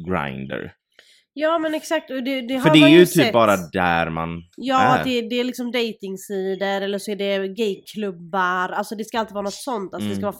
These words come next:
Speaker 2: festande och så, det har vi också pratat om innan. Men jag har ju sett att det har börjat liksom ploppa upp så här, ja men, ehm,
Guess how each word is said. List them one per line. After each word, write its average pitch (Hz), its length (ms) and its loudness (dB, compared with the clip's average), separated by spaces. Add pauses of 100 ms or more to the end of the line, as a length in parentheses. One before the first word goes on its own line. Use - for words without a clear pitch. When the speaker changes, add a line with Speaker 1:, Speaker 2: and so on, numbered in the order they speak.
Speaker 2:
festande 180 480 -8
och 185 120 -8
så, 185 120 -10
det 185 100 -8
har 196 100 -6
vi 196 60 -6
också - 160 -16
pratat - 240 -14
om 180 60 -10
innan. 165 220 -10 (440)
Men 233 120 -2
jag 233 80 2
har 247 100 4
ju 277 60 0
sett 262 180 -6
att 180 80 -10
det 202 60 0
har 190 60 -2
börjat 190 260 -6
liksom 196 260 -8
ploppa 196 260 -8
upp 185 160 -10
så 190 80 -8
här, 170 100 -4
ja 175 100 -6
men, 202 260 -6 (520)
ehm, 175 440 -10